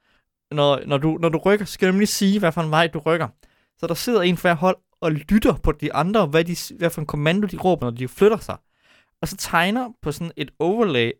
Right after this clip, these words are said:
som han kan lægge hen over det kort, man spiller på, for at finde ud af, hvor de er henne. Fordi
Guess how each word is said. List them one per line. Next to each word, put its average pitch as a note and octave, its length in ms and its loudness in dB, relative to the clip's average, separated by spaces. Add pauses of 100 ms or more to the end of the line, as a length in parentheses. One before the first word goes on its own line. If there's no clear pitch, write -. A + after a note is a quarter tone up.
(160)
som - 140 -6
han D3+ 100 0
kan D#3 80 -6
lægge D3+ 160 -6
hen G#3 120 2
over D3+ 80 0
det D3 120 -6
kort, G3 360 2
man C3+ 140 0
spiller G3+ 280 2 (100)
på, - 180 -4 (160)
for - 60 0
at E3 40 -6
finde G3 180 2
ud G#3 40 6
af, E3+ 100 2
hvor F#3+ 140 4
de - 180 -10
er F3 120 0
henne. A2+ 300 -6 (600)
Fordi D#3 180 -6